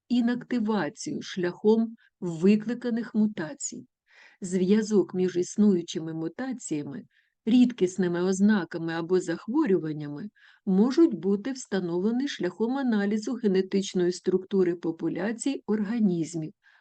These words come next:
зокрема й людини. Сукупність перелічених методів є одним із актуальних напрямків сучасної біології.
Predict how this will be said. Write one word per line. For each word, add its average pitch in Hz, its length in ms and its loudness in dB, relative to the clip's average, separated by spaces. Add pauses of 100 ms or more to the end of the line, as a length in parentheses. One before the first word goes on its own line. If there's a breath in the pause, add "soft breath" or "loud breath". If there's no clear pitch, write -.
зокрема 170 540 -6
й 208 60 0
людини. 190 460 0 (920 loud breath)
Сукупність 214 640 0
перелічених 196 760 2
методів 202 580 0 (140)
є 208 440 -2
одним 196 760 2
із 214 240 -2
актуальних 202 920 -4
напрямків 277 760 -6
сучасної 185 1000 -6
біології. 196 640 -10